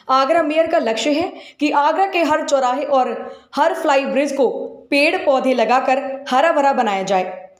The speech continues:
मेयर नवीन जैन ने बताया कि आगरा को हरा भरा करने के लिए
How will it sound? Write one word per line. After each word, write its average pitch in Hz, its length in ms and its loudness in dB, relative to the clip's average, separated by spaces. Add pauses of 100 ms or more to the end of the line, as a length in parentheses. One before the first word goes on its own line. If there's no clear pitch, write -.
(220)
मेयर 240 240 2
नवीन 262 300 0
जैन 294 240 2
ने 339 80 -4
बताया 320 340 0
कि 339 160 -2
आगरा 269 340 2
को 269 240 0
हरा 247 180 2
भरा 240 200 2
करने 233 300 0
के 247 120 -2
लिए 254 460 -2